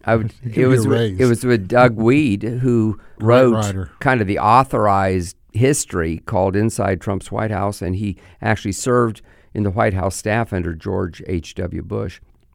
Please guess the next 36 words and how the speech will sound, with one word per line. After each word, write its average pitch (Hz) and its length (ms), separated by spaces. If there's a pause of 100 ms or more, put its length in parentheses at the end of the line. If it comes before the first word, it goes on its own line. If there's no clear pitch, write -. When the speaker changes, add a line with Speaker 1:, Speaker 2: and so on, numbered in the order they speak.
(800)
Speaker 1:
And 98 120
he 135 120
called 107 280
this 95 200
impeachment - 640
light. 95 460 (540)
Speaker 2:
Mm-hmm. 98 280
Speaker 1:
And 101 260
he, 104 360
he 127 240
said, 104 380
which 120 180
I 104 140
had 110 160
already 90 300
noticed, 92 500
notice 135 400
what 131 160
was 110 140
not 113 200
in 104 100
the 95 80
articles 92 460
of 85 60
impeachment. 95 600 (280)
Not 110 260
one 113 240
word 107 180
about 87 280
Russia, 104 440 (400)
not 98 260
one 104 240
word 98 300
about 87 300
the 92 80
Ukraine, 110 640